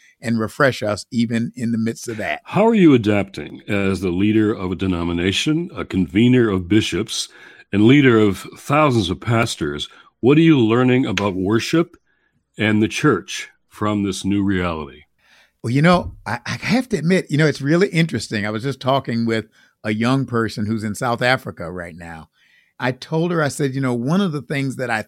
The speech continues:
Speaker 1: think is beginning, beginning to happen is that some of the ancient wisdom is beginning to speak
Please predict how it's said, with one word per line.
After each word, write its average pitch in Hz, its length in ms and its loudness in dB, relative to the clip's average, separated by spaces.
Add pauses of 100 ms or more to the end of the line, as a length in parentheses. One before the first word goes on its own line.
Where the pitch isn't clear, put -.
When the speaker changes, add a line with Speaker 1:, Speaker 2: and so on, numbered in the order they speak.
(120)
Speaker 1:
think 196 320 -4 (340)
is 120 160 -2
beginning, 117 500 -2
beginning 123 460 -2
to 107 120 -10
happen 101 580 -6 (420)
is 117 320 2
that 110 300 -2
some 165 280 0
of 156 140 0
the 127 220 -2
ancient 139 580 0
wisdom 107 800 0 (480)
is 113 260 2
beginning 123 560 0
to 117 120 -8
speak - 640 0